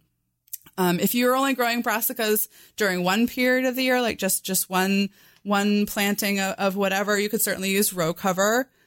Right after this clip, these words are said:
That's one of the, the tried and true methods amongst organic commercial growers is to, to prevent those,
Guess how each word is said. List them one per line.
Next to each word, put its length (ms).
That's 340
one 200
of 140
the, 260
the 140
tried 340
and 140
true 200
methods 440
amongst 420
organic 460
commercial 480
growers 560
is 180
to, 160
to 180
prevent 460
those, 400